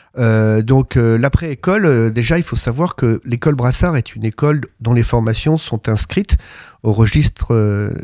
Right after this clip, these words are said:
national des compétences professionnelles, et, et l'école Brassard forme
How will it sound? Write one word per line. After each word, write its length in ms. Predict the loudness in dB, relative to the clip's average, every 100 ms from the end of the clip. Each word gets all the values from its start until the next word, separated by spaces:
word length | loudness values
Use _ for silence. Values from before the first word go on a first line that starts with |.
| -14 -16 -4
national 680 | -4 -2 0 0 0 0 -2
des 340 | -2 -4 -6 -12 -20 _
compétences 440 | -6 -4 0 -2 -2
professionnelles, 720 | -4 -4 -2 0 2 2 0 -4 -20 -20 _
et, 380 | 0 2 2 -2
et 480 | -4 -2 0 -2 -4
l'école 360 | -4 -2 0 -2
Brassard 440 | -2 -2 -4 -4
forme 540 | -6 -2 0 0 -2